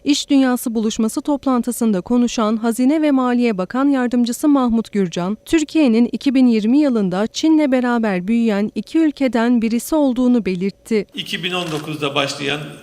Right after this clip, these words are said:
Speaker 2: pandemi sürecinde, e, maalesef dünyada müthiş bir ekonomik daralma yaşandı. Bu yaşanan daralma neticesinde, e, tüm Avrupa ülkelerinde, Amerika'da,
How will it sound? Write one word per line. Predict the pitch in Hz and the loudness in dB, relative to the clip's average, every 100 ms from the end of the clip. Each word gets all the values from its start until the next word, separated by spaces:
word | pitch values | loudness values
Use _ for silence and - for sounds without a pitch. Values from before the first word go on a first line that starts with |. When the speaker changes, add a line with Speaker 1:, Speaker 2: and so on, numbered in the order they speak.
| - | -8
Speaker 2:
pandemi | 160 156 151 160 | -6 -4 -4 -8
sürecinde, | 156 156 139 123 123 120 143 - - | -8 -8 -8 -8 -10 -8 -8 -10 -14
e, | 135 123 123 123 127 143 | -12 -10 -8 -8 -10 -6
maalesef | 175 160 143 165 156 - - - - _ 143 | -2 -2 -4 -8 -10 -12 -20 -20 -20 _ -6
dünyada | 156 156 156 147 151 170 - - - - | -4 0 0 0 -4 -6 -10 -16 -18 -16
müthiş | 160 160 185 - 165 | -14 -12 -8 -8 -6
bir | 165 160 160 | -6 -8 -10
ekonomik | 147 156 151 175 - - - - 151 | -8 -8 -6 -8 -14 -20 -20 -10 -2
daralma | 151 156 156 156 | 2 2 0 -2
yaşandı. | 120 - 110 107 - - - - - - - _ - | -4 -6 -8 -10 -12 -16 -20 -20 -20 -20 -20 _ -8
Bu | |
yaşanan | 185 180 180 175 175 170 - - - _ - | -4 -2 -2 -4 -4 -6 -12 -20 -20 _ -6
daralma | 156 165 165 165 160 156 - - - | 0 2 2 2 0 -2 -4 -16 -12
neticesinde, | 156 151 143 151 147 156 143 147 - - - - - - | -10 -10 -6 -6 -6 -8 -4 -4 -4 -10 -20 -20 -20 -16
e, | 143 135 131 - | -10 -8 -10 -14
tüm | - 196 165 151 - - - | -10 -10 -10 -14 -20 -14 -4
Avrupa | 160 156 156 151 | -4 -4 -6 -8
ülkelerinde, | 135 147 123 117 113 117 135 | -6 -8 -8 -10 -10 -8 -6
Amerika'da, | 151 151 151 151 131 113 120 - | -4 -4 -4 -4 -6 -6 -12 -16